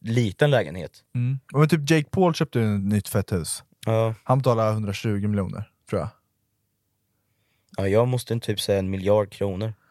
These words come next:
Speaker 2: Två komma åtta miljarder.
Speaker 1: Ja, två komma åtta till och med.
Speaker 2: Två komma åtta miljarder för en lägenhet.
Speaker 1: Det är inte värt det. Hade du, hade, om du hade haft ekonomin.
Speaker 2: Nej.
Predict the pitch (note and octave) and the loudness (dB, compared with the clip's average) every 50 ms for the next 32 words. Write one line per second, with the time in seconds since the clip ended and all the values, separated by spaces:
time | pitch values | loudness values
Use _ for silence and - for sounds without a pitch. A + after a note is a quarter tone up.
0 | _ _ _ - - D#3 D3+ C#3 - D3 C#3+ - - C3 C3 B2+ B2 A2+ A2+ A2+ | _ _ _ -8 -2 -2 -2 0 2 0 0 0 0 -2 0 2 2 2 2 0
1 | A2 G#2 G#2+ G#2 G#2 G2+ - G#2+ - G2+ G#2 G#2+ - _ - G#2+ G2+ G#2 F#2+ F#2 | -2 -2 -2 -4 -4 -4 -6 -8 -6 -4 -4 -4 -4 _ -8 -6 -6 -4 -6 -6
2 | F2+ G2 _ _ _ _ _ _ _ _ _ - - - - E3+ E3+ E3+ D#3+ - | -8 -10 _ _ _ _ _ _ _ _ _ -16 -10 -2 0 4 4 4 2 2
3 | - - E3+ D#3+ D#3 - _ _ - - D#3+ C#3+ - _ _ - C#3+ C#3 C#3 C3+ | -2 -2 0 0 0 -2 _ _ -2 -2 -2 -2 -2 _ _ -2 0 0 2 2
4 | C3+ C3+ B2 A#2 A#2+ A#2+ B2+ C3+ B2+ A#2+ A#2 - - B2 A#2+ A#2+ A#2 A2+ A2 G#2+ | 2 2 4 2 2 2 2 2 2 2 -2 -4 -4 -4 -2 0 0 -2 -2 -2
5 | G2+ G#2 A2 G#2+ - _ - - - G#2+ G#2+ G#2+ G#2 F#2+ - F#2+ F#2 F2+ F2 - | -4 -4 -4 -6 -6 _ -18 -12 -8 -2 0 0 0 0 -4 -4 -2 -2 -2 -2
6 | - - G2 - _ _ _ _ _ - C3 D3+ D3 D3+ E3+ F3 F3 F#3 E3 - | -4 -6 -6 -6 _ _ _ _ _ 0 2 4 4 4 6 6 6 4 4 2
7 | - - - - - G#3+ G#3 F#3+ F3 D#3+ D3+ C3+ C3+ C#3 C#3+ - - A2 - A#2 | 0 -12 -2 2 2 2 4 4 4 4 4 4 2 2 0 0 -2 -4 -2 -2
8 | A2 A2 A2 G#2+ G2 G2 A#2 C3 - _ - - - - A#2 A#2 B2 | -2 0 0 0 0 0 -2 -6 -8 _ -14 -8 0 2 2 2 2